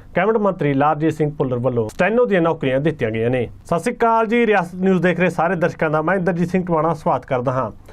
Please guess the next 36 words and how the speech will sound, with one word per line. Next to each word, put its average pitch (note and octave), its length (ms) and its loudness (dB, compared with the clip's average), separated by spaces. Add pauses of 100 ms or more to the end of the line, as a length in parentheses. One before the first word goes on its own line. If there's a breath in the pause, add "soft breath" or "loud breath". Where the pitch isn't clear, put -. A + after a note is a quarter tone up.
(240 loud breath)
ਪੰਜਾਬ E3 440 2
ਸਰਕਾਰ A#3 380 0
ਵੱਲੋਂ F3+ 280 2
ਲਗਾਤਾਰ E3 520 2
ਨੌਕਰੀਆਂ D3 340 0
ਦੇਣ C#3 220 0
ਦਾ C3+ 140 2
ਸਿਲਸਿਲਾ B2+ 480 -2 (220 loud breath)
ਲਗਾਤਾਰ E3+ 480 2
ਜਾਰੀ B2 360 -2
ਹੈ। A#2 140 2
ਤੁਹਾਨੂੰ A2 220 -6
ਦੱਸ B2 180 -2
ਦਈਏ B2+ 280 0
ਕਿ B2+ 140 -8
ਪੰਜਾਬ C3+ 360 -2
ਸਰਕਾਰ C#3+ 280 -2
ਵੱਲੋਂ C3 240 0
ਹੁਣ D3+ 220 -2
ਤੱਕ B2+ 300 -4 (320 loud breath)
ਤਰਤਾਲੀ G#3+ 440 0
ਹਜ਼ਾਰ G#3 200 2
ਤੋਂ E3+ 140 -2
ਜ਼ਿਆਦਾ D3+ 300 2
ਨੌਕਰੀਆਂ C3+ 440 0
ਦੇ C#3 160 0
ਦਿੱਤੀਆਂ A#2+ 280 -4
ਗਈਆਂ A#2+ 240 0
ਨੇ, A2 100 -4
ਜਿਸ A#2+ 180 -4
ਤੋਂ A2+ 200 -4
ਬਾਅਦ B2 460 0 (360 loud breath)
ਹੁਣ D#3 240 0
ਮੰਤਰੀ D3 420 0 (220 loud breath)
ਲਾਲਜੀਤ G3+ 380 2
ਸਿੰਘ G#3 180 -2